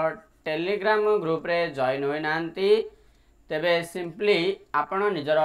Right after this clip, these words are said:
ପ୍ଲେ ଷ୍ଟୋରରୁ Telegram ଆପ୍ଲିକେସନଟିକୁ ଡାଉନଲୋଡ୍ କରନ୍ତୁ।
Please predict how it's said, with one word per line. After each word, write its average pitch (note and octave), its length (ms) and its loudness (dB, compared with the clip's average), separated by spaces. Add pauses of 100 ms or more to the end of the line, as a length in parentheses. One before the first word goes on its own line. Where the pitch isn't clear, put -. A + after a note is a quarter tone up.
ପ୍ଲେ E3+ 220 0
ଷ୍ଟୋରରୁ G3+ 480 4 (180)
Telegram F#3+ 460 2
ଆପ୍ଲିକେସନଟିକୁ D#3+ 760 -2 (520)
ଡାଉନଲୋଡ୍ F#3 520 2
କରନ୍ତୁ। B2+ 440 -2